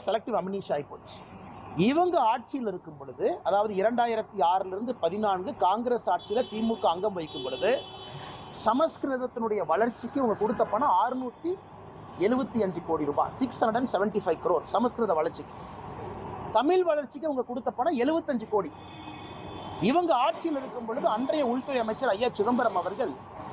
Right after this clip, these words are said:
நூத்தி எழுபது பரிந்துரையை பார்லிமெண்ட்ல வைக்கிறார். எதுக்குன்னா, ஹிந்தி எப்படி வளர்க்கிறது. இன்னைக்கு அதே ப. சிதம்பரத்தை கூப்பிட்டு சென்னையில மீட்டிங் போடுறாரு. அவரு மேடையில் ஏறி ஹிந்தி திணிப்பை பத்தி பேசுறாங்க. இந்த கொடுமையெல்லாம்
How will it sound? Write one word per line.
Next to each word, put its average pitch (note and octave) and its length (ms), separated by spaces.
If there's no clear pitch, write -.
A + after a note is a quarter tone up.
நூத்தி E4 380
எழுபது C#4 380
பரிந்துரையை C4 560
பார்லிமெண்ட்ல A#3 500
வைக்கிறார். G#3+ 300
எதுக்குன்னா, G#3+ 260
ஹிந்தி C4 320
எப்படி A#3 240
வளர்க்கிறது. F#3+ 520
இன்னைக்கு A#3+ 240
அதே D#4+ 240
ப. C4+ 220
சிதம்பரத்தை B3 460
கூப்பிட்டு B3 240
சென்னையில C4+ 380
மீட்டிங் A#3 340
போடுறாரு. E3+ 460
அவரு E4+ 320
மேடையில் C4+ 400
ஏறி B3+ 180
ஹிந்தி B3+ 220
திணிப்பை G#3+ 320
பத்தி G#3 160
பேசுறாங்க. E3+ 380
இந்த F#3 200
கொடுமையெல்லாம் B3 720